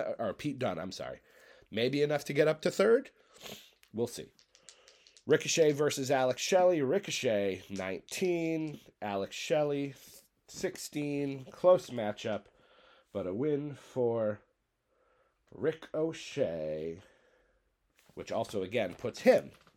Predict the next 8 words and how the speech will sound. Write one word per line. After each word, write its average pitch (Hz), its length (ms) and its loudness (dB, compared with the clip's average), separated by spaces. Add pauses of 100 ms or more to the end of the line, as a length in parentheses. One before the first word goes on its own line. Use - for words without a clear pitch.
at - 240 -6
two, 165 380 -4
three, 123 560 -4 (580)
and 90 460 -6
one. 80 340 -8 (1040)
Main 120 320 0
event 135 320 2
time. 101 480 -2